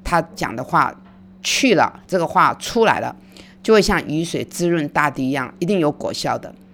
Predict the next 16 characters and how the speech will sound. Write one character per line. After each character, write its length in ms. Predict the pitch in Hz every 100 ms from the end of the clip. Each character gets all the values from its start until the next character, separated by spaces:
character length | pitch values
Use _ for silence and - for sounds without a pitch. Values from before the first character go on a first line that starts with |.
| - - - -
啊， 420 | - 147 135 127 -
我 100 | 151
不 100 | 202
知 120 | 254
道 140 | 247
你 80 | 185
有 80 | 180
没 60 | 156
有 60 |
听 280 | - - 160
过 300 | 170 147 - - -
神 280 | - 143 156
对 140 | 190
你 140 | 143 101
说 200 | - 139
话， 280 | 151 -